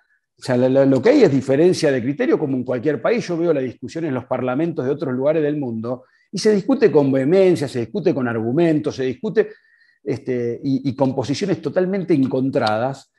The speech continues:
Y eso no quiere decir que haya grieta, hay opiniones distintas, estamos en una democracia. Ahora, si nosotros no sabemos construir a, a, a, este, eh, con las diferencias, tenemos un problema,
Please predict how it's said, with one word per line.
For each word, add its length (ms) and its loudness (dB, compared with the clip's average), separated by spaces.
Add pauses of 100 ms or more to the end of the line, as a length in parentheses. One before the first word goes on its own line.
(300)
Y 140 -4
eso 160 0
no 60 2
quiere 140 -2
decir 220 -4
que 100 -4
haya 180 -4
grieta, 260 0
hay 100 2
opiniones 380 -2
distintas, 360 -4
estamos 260 -2
en 60 -2
una 120 -2
democracia. 680 -4
Ahora, 240 -2
si 160 -16
nosotros 280 -4
no 100 -2
sabemos 360 2
construir 640 0 (440)
a, 60 -6 (360)
a, 260 -2
a, 60 -4
este, 800 -4
eh, 160 -10 (120)
con 160 2
las 120 -6
diferencias, 680 6
tenemos 360 -4
un 100 -2
problema, 560 0